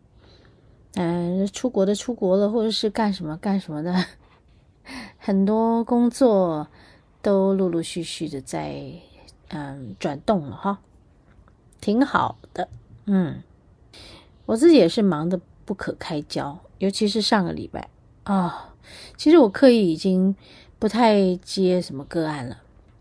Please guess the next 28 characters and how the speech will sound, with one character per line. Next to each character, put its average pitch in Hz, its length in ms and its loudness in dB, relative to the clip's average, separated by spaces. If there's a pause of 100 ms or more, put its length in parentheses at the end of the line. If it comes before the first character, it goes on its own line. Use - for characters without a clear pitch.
(880)
因 285 140 10
为 262 420 10
这 254 300 4
一 220 140 4
周 190 360 2
的 160 260 -4
礼 139 160 -8
拜 156 640 -10
六 208 280 4
日 185 320 -2 (140)
在 147 580 -6 (840)
台 185 520 0
中 254 320 4
的 214 140 2
大 185 400 2
埔， - 340 -12 (400)
哎， 139 320 -10 (460)
有 190 200 0
一 185 200 -2
个 160 680 -4 (220)
这 160 160 -4
个 98 600 -6 (260)
春 262 200 2
浪 247 300 4
音 294 220 8
乐 302 180 8
节， - 380 -4 (640)
嗯， 190 340 2